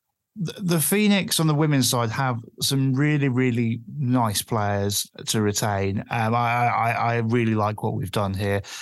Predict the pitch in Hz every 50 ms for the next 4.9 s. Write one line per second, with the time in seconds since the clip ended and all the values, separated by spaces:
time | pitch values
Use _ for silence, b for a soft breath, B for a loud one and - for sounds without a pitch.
0 | B B 147 147 147 175 175 - - - 160 160 156 156 151 151 139 151 - 156
1 | 147 147 143 139 139 135 131 131 131 131 127 - - 131 123 117 - - 131 139
2 | 123 120 120 113 113 131 120 117 117 113 110 110 107 107 104 98 101 - - 117
3 | 113 110 110 104 - - 107 104 104 101 - - 110 110 104 110 107 104 110 107
4 | 101 98 98 95 - - 117 110 107 - - 120 110 107 110 - - -